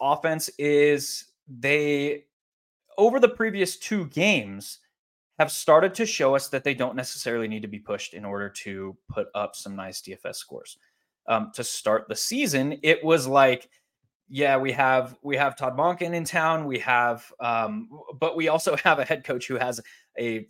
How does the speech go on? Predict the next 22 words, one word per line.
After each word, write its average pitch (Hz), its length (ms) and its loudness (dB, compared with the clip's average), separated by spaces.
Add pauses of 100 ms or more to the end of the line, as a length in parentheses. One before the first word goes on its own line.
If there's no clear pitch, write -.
(100)
large 151 640 2
track 143 320 0
record 107 380 -2 (100)
of 120 420 2 (300)
not 135 420 0
necessarily 123 920 -4
pushing 123 380 -8
his 113 220 -14
team 107 260 -8
unless 107 340 -4
they 101 140 -12
are 98 80 -10
pushed." - 420 -8 (340)
Um, 120 280 0
there's 135 180 -2
been, 160 180 2
like, 160 160 0
some 131 240 -4
weird, 135 500 2 (1080)
some 165 320 -2
weird, 156 320 -2
like, 131 440 2